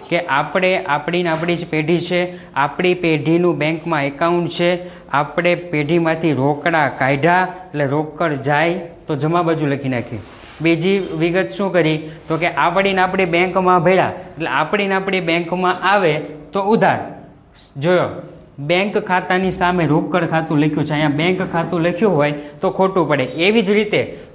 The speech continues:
અ, રોકડ ખાતાની સામે બેંક ખાતું લખ્યું છે, જો આમાં, અ, બે રોકડ ખાતે લખ્યું હોય તો ખોટું પડે. ઓકે, ચાલો, આ સાથે જ આ વ્યવહાર પૂરા. હવે આપણે ટોટલ લખીશું. તો સૌપ્રથમ, અ,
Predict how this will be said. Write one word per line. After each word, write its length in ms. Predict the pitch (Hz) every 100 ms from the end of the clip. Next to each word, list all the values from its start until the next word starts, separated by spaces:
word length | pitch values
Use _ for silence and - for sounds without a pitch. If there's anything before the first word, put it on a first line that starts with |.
| -
અ, 400 | 147 151 151 143
રોકડ 360 | 165 - 202
ખાતાની 480 | 190 185 180 185 185
સામે 340 | 180 170 185
બેંક 340 | 180 160 180 190
ખાતું 420 | 185 175 180 175
લખ્યું 280 | 160 160 139
છે, 160 | 135
જો 100 | 131
આમાં, 680 | 165 139 147 180 196 147 180 180 - - - -
અ, 260 | 165 156 151
બે 240 | 151 160
રોકડ 340 | 143 160 - 190
ખાતે 320 | 185 180 185
લખ્યું 320 | 180 180 165
હોય 120 | 156
તો 200 | 147 202
ખોટું 600 | 285 - - 180 180 147
પડે. 200 | 123 113
ઓકે, 240 | 113 185 262 269 - -
ચાલો, 240 | - 156 107 - - - - - - - -
આ 120 | - 170
સાથે 400 | 185 185 214 156
જ 160 | -
આ 100 | 151
વ્યવહાર 440 | 165 156 175 185 170
પૂરા. 280 | 185 208 220 -
હવે 160 | 165
આપણે 260 | 165 180 185
ટોટલ 480 | 180 165 165 175 156 -
લખીશું. 720 | 160 151 160 170 185 202 202 - - - -
તો 80 | 165
સૌપ્રથમ, 760 | 175 185 180 185 196 160 160 - - - - - -
અ, 400 | 151 147 151 156